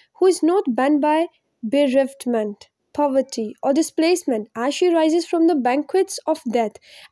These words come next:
and carries on Shifding's life ritual। weakness, kamzori। बैंड-, बैंडेज करना, अ,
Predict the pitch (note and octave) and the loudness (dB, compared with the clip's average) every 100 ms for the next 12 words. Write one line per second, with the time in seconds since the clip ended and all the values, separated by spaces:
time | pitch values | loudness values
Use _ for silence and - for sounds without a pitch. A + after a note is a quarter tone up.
0 | B3+ D4 C#4+ D4 C#4 D#4 D4+ D4 D4 - | -2 -2 0 0 2 2 2 0 -2 -6
1 | - - - F4+ - F4 F4 F4 E4 - | -12 -6 -2 -2 0 0 0 2 0 -2
2 | A#3 G#3+ A#3+ - B3+ D#4+ F4 - B3 G#3 | -2 -2 -2 -6 -4 0 0 0 -2 -2
3 | - _ _ _ - A3+ C#4 C4+ E4 A#4+ | -8 _ _ _ -10 -2 -2 2 2 2
4 | - - - C#4+ C4+ B3+ G3+ G3+ _ _ | -2 -8 0 2 4 2 0 -4 _ _
5 | - - A3 C4 C#4 E4+ G4 - A#3 A#3+ | -20 -10 -2 2 2 4 2 0 0 0
6 | B3 C4 E4+ - F4 F#4+ - B3+ | 2 2 0 0 2 2 2 -2